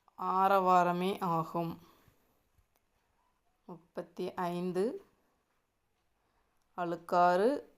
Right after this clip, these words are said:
அவா வெகுளி இன்னாச்சொல் நான்கும் இழுக்கா இயன்றது அறம். விளக்கம்:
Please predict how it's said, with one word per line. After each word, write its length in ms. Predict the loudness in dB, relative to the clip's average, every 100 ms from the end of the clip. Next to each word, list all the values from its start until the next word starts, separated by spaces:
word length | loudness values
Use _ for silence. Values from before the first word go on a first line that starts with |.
| _
அவா 520 | -10 -6 0 0 0 -6
வெகுளி 760 | -6 -4 -4 -4 -4 -4 -12 _ _ _ _ _ _ _ _ _ _ _ _
இன்னாச்சொல் 600 | -12 -6 -4 -4 -6 -6 -2
நான்கும் 520 | -2 -2 -4 -6 -8 -10 _ _ _ _ _ -16
இழுக்கா 500 | -10 -8 -8 -2 0 0 -6 _ _ _ _ _
இயன்றது 680 | -12 -8 -8 -6 -4 -4 -6 -6
அறம். 320 | -4 -2 -6 -12 _ _ _ _ _ _ _ _ _ _ _ _ _ _ _ -20
விளக்கம்: 580 | -12 -8 -8 -6 -6